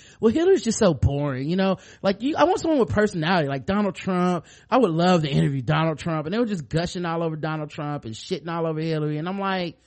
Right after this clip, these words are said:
"But if you were black, you wouldn't be thinking there's no fucking discernible difference, or,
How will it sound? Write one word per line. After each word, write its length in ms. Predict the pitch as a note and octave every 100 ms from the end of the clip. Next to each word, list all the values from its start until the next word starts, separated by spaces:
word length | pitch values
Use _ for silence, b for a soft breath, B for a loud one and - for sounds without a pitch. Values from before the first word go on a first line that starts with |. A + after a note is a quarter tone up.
| b b b b b
"But 160 | E3+ F#3+
if 440 | G#3 G3+ E3+ - _ _ _ _ _ _ _ _
you 280 | D3 E3+ G#3+
were 200 | G3+ D#3+
black, 480 | B2 D3 G#3+ A3+ G#3
you 100 | F3+
wouldn't 360 | F3 G#3 G3 F#3
be 120 | F3 -
thinking 320 | F#3 G3 F3+
there's 240 | E3 D#3 C#3+
no 240 | D3+ D#3+
fucking 340 | C#3+ D#3 D#3 C#3
discernible 480 | C3+ D#3+ D#3 C#3
difference, 440 | B2+ D3+ - D3 -
or, 320 | D3 C#3 C3